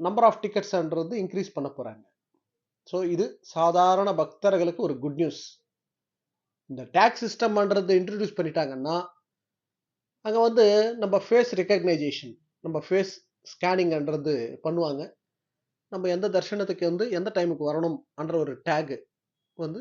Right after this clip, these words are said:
நம்மளுக்கு கையில டேக் போடுவாங்க. So, அந்த டைமுக்கு நம்ம உள்ள போனோம்னா, அங்க ஃபேஸ் ரெகக்னைசேஷன் ஆட்டோமேட்டிக்கா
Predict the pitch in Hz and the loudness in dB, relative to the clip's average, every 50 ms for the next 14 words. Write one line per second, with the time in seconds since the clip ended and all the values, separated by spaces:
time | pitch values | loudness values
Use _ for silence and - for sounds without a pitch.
0 | 285 - - 139 135 139 135 127 - 131 - 151 151 160 160 151 120 131 139 - | -14 -14 -12 -10 -10 -10 -10 -12 -14 -12 -8 -6 -6 -4 -4 -4 -6 -6 -10 -8
1 | - 151 143 160 156 151 - 143 139 139 135 131 139 151 - - _ _ _ _ | -6 -4 -4 -4 -6 -8 -8 -6 -6 -6 -6 -8 -10 -12 -14 -18 _ _ _ _
2 | _ _ _ _ _ _ _ _ _ - 220 208 175 185 196 196 214 214 220 214 | _ _ _ _ _ _ _ _ _ -4 -2 0 0 0 0 0 2 4 4 4
3 | 233 254 254 247 247 233 220 208 190 185 185 208 220 220 220 208 185 175 170 170 | 4 4 2 0 0 -2 0 0 2 2 2 2 0 0 0 0 0 0 0 0
4 | 180 190 208 226 - - _ _ - 165 160 165 160 - 185 196 190 - 160 156 | -2 -2 -4 -6 -10 -14 _ _ -8 -8 -6 -6 -4 -2 -2 -2 -2 -4 -6 -2
5 | 165 180 165 156 160 160 147 139 151 139 - - 147 143 147 147 165 147 147 143 | 0 -2 0 0 -2 -2 -2 -2 -4 -6 -8 -8 -8 -8 -6 -6 -4 -6 -4 -6
6 | 147 151 - 156 147 | -6 -6 -4 -2 -2